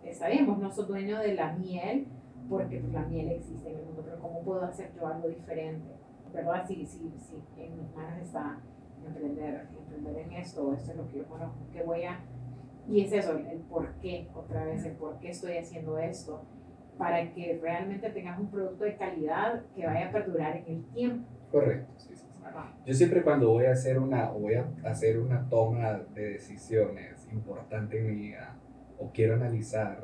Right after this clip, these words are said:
Speaker 2: algo, me hago las preguntas de los cinco por qué. No sé si vos las has escuchado.
Speaker 1: Sí.
Speaker 2: O, digamos, si me pasó algo, ¿por qué me pasó algo? Porque, digamos, tuve un accidente en el carro. ¿Pero por qué tuve un accidente? Ah, iba muy rápido. ¿Pero por qué iba muy rápido? Y al final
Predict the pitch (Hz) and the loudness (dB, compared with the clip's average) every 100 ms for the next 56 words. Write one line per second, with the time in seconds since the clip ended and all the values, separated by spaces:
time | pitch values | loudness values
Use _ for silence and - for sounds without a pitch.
0 | - 113 98 98 - 101 101 95 107 110 | -10 -6 -6 -6 -8 -6 -6 -8 -4 -4
1 | 113 101 98 110 98 95 - 104 - - | -4 -8 -8 -6 -8 -10 -8 -8 -6 -8
2 | 92 - - - - - - - 90 - | -10 -8 -4 -2 -4 -12 -14 -8 -6 -6
3 | 104 104 110 - - - - - - 143 | -6 -6 -6 -8 -14 -14 -10 -8 -8 -10
4 | - - - - - 107 104 98 90 - | -12 -18 -20 -8 4 6 6 4 -2 -8
5 | - - 110 107 101 107 101 - 107 107 | -14 0 4 4 2 -6 -6 -2 2 2
6 | 101 - 110 120 110 110 107 98 95 - | 0 -4 -4 -2 0 0 -2 -6 -8 -12
7 | - - 90 - - - - 113 104 101 | -16 -14 -14 -14 -16 -8 2 4 2 -2
8 | 110 107 104 - 101 - - - - - | -2 0 -2 -8 -12 -12 -12 -12 -14 -14
9 | - - 107 107 117 113 120 113 110 107 | -14 -12 -8 -2 0 2 2 2 -2 -6
10 | 104 104 - 107 110 107 104 - - - | -4 -4 -2 -2 -2 -2 -8 -12 -16 -18
11 | - - - 110 110 113 131 127 127 117 | -20 -20 -2 2 4 4 6 8 8 6
12 | 107 90 117 120 113 113 110 143 151 | 4 2 4 2 2 2 2 4 2